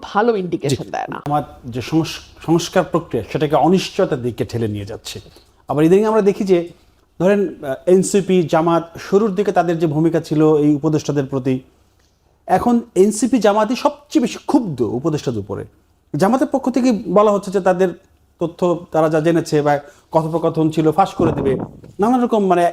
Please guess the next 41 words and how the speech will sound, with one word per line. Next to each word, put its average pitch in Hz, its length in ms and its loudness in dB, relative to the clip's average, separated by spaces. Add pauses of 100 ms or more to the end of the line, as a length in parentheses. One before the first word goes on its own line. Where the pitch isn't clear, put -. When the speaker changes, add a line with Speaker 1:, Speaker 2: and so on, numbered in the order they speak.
(160)
Speaker 2:
খুবই - 200 4
ক্ষুব্ধ। 156 320 0
মানে, 180 280 -6
এত 190 140 -10
ক্ষুব্ধ 262 420 0
কেন? 110 200 -4 (560)
আর 131 100 0
জামাত 190 420 0 (420)
তো 208 180 4
অনিশ্চয়তার 190 420 0
মধ্যে 180 140 -2
ঠেলে 185 180 2
দিচ্ছে, 151 200 -2
যেটা 151 120 0
Speaker 1:
আপনার, 151 160 0
Speaker 2:
তিনি 143 120 -2
বললেন। 254 340 0
Speaker 1:
আপনার 269 80 -2
নিশ্চয়ই 254 400 -6
মনে 226 260 -4
থাকবে, 202 560 -6 (460)
বাংলাদেশে 254 1000 -4
যারা 202 480 -2
শুরুতে 269 460 -4
নির্বাচনের 175 600 0
কথা 147 260 -6
বলেছিল, 123 540 -8 (520)
যারা 254 180 2
বলেছিল 262 400 -2
বাংলাদেশকে 208 600 -4
এক 233 120 -2
স্টেবিলিটির 247 580 -2
দিকে 220 220 -2
নিতে 196 240 -2
হলে 196 200 -2
নির্বাচন 165 560 -2
ছাড়া 170 360 0
দ্বিতীয় 160 320 -2
কোনো 156 200 -4
উপায় 135 300 -2
নাই, 135 220 -8